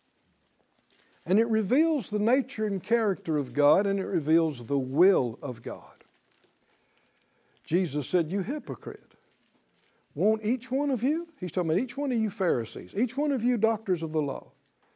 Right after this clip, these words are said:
you will without hesitation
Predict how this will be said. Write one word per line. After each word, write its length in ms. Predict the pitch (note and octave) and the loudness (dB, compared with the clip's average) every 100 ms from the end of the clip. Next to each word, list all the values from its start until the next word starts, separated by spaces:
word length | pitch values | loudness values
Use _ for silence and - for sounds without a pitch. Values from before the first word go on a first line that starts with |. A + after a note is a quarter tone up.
| _ _ _ _ | _ _ _ _
you 260 | C#3 F#3 A3+ | -4 0 2
will 320 | E3+ E3+ F#3 | 4 4 6
without 560 | E3+ D#3 D#3+ D#3 - - | 2 2 4 4 2 -6
hesitation 800 | - D#3+ B2+ - F3+ C3 - - | -4 -4 -4 -4 -2 -2 -6 -16